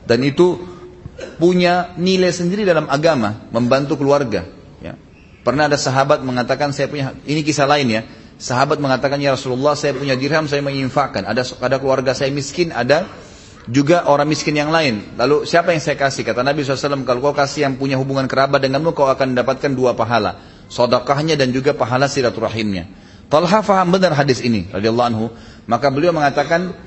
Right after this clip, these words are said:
"Saya punya tanah, nilai tanah itu tiga ratus ribu dirham." Tiga ratus ribu ya.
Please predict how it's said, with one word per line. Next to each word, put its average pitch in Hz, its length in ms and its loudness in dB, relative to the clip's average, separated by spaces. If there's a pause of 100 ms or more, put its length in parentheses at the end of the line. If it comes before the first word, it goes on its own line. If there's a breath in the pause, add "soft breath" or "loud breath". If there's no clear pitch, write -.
(100)
"Saya 180 320 0
punya 185 320 0
tanah, 120 400 0 (800)
nilai 196 480 0
tanah 143 480 0
itu 123 400 -2 (320)
tiga 143 320 2
ratus 170 320 -2
ribu 160 320 2
dirham." 123 480 0 (960)
Tiga 107 160 -2
ratus 120 240 -4
ribu 165 240 0
ya. 113 160 -4